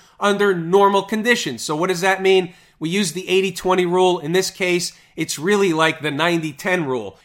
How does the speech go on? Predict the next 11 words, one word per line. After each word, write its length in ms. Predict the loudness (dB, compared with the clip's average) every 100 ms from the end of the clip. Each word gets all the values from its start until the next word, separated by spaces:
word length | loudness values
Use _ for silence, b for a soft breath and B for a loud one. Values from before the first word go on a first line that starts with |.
| -4
You're 240 | -2 0
gonna 160 | 0 0
find 340 | 2 2 2
support 480 | -4 -6 -2 2 2
in 120 | 0
here 280 | 2 0 2
at 240 | 0 0
minimum, 640 | -2 2 4 4 2 0 -4
at 260 | -2 -2 0
bare 240 | 0 0
minimum, 600 | 2 2 4 4 4 2